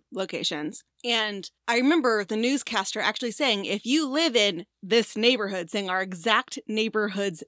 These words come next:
name, "take shelter now." So, you know, my mom's freaking out. My dad's going, "If it's our time, it's our time." <laughs>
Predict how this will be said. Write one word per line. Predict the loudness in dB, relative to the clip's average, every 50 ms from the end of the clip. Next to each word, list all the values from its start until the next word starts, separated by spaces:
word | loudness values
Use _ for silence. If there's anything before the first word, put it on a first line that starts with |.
| _ -10
name, | -8 -8 -4 -2 0 2 2 2 2 0 -2 -4 -6 -6 -8 -8 -12 _ _ -6
"take | -2 2 2 2 0 -2 -6 -6
shelter | -4 -2 -2 -2 -2 -4 -6 -8 -6 -6
now." | -6 -4 -4 -4 -4 -6 -8 -12 -16 _ _ _ -20 -20 -20 -20 -20 _ _ _
So, | -6 0 2 4 6 6 4
you | 4 2 0
know, | 0 0 0
my | 0 0
mom's | 2 4 4 4 2 2 -2
freaking | -4 -4 -4 -4 -4 -4 -2
out. | 0 0 0
My | 0 0
dad's | 0 0 0 0 0 0 0
going, | 2 2 2 4 2
"If | 0 0
it's | 0 2 6
our | 6 6 6 6
time, | 4 2 4 4 4 4 4 2 2
it's | 4 4
our | 4 4 4 2
time." | 2 2 2 2 2 2 2 2 2 4 4 4 4 2
<laughs> | 2